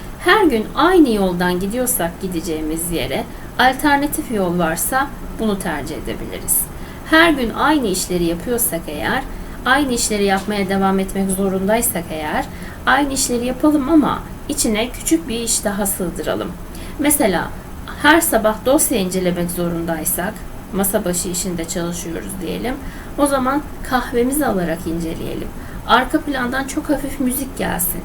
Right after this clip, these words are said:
o şekilde inceleyelim. Rutinlere farklı şeyler katalım. Her gün aynı masa başında oturuyorsak masamızın yönünü değiştirebilir ya da masanın üzerine size iyi gelen farklı süsler alabilirsiniz. Küçük minik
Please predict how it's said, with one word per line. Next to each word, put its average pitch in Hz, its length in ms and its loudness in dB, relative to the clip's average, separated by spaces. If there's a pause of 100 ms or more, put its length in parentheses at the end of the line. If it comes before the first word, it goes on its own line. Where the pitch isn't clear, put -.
(140)
o 311 80 2
şekilde 170 440 -2
inceleyelim. - 580 -6 (460)
Rutinlere 262 640 0 (280)
farklı 202 300 -4
şeyler 175 520 -2
katalım. 196 400 -8 (520)
Her 339 180 6
gün 302 180 4
aynı 311 400 6
masa 220 280 0
başında 175 400 0
oturuyorsak 202 640 0 (320)
masamızın 214 540 0
yönünü 170 340 -2
değiştirebilir 180 800 -2 (320)
ya 170 120 -2
da 160 80 0
masanın 285 440 4
üzerine 185 600 -2 (240)
size 214 380 0
iyi 294 280 2
gelen 175 320 2
farklı 214 440 0
süsler 202 520 -4
alabilirsiniz. 185 840 0 (120)
Küçük - 280 -6
minik 190 240 0